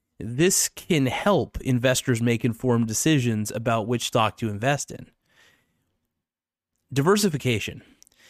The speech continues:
As mentioned earlier, diversification is crucial when building a stock portfolio. By investing in stocks across different companies and industries, investors can spread their risk and dec-,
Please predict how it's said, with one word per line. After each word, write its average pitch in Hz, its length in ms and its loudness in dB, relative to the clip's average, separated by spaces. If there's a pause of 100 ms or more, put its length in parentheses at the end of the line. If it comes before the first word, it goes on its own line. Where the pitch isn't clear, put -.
(400)
As 139 160 2
mentioned 180 440 2
earlier, 117 420 2
diversification 131 960 -2
is 107 220 -6
crucial - 720 -4 (200)
when 139 240 0
building 139 420 4
a 113 140 0
stock 120 360 -2
portfolio. 117 640 0 (320)
By 135 120 4
investing 160 440 2
in 139 140 2
stocks 123 500 0
across 117 540 0
different 120 400 -2
companies 120 560 -2 (640)
and 139 300 4
industries, 123 840 -2 (320)
investors 190 540 2
can 165 140 2
spread 160 380 0
their 147 140 4
risk 147 560 0 (380)
and 143 220 2
dec-, - 420 -4